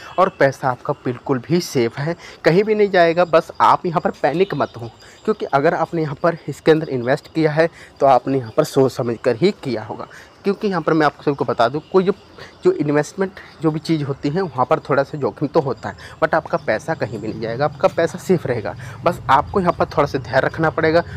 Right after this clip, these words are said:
अब यहाँ पर हो सके तो आप बारह तारीख को सारा का सारा पैसा निकाल लें, नहीं तो आप सोचते हैं आप अगली बारी अपना continue रख सकते हैं, बाकी आपकी मर्जी है। But आपको यहाँ पर ऑप्शन सिर्फ बारह तारीख को ही देखने को मिलेगा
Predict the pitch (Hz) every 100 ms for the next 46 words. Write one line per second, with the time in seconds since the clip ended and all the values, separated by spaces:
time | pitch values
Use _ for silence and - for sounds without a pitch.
0 | - 143 147 147 151 - 170 - - 147
1 | 165 170 165 165 - 117 123 113 123 135
2 | 127 - 143 139 107 120 - 123 117 123
3 | 143 123 - 139 156 185 - - - 151
4 | 151 123 131 - 113 113 151 170 220 120
5 | - 120 117 120 113 117 135 127 170 -
6 | 117 127 160 165 - - - 117 - -
7 | - 151 165 131 107 - 175 165 147 160
8 | 165 - - 135 113 104 - 131 110 -
9 | 113 - 143 135 185 170 104 107 107 113
10 | 110 - 147 139 135 139 - 139 139 143
11 | 160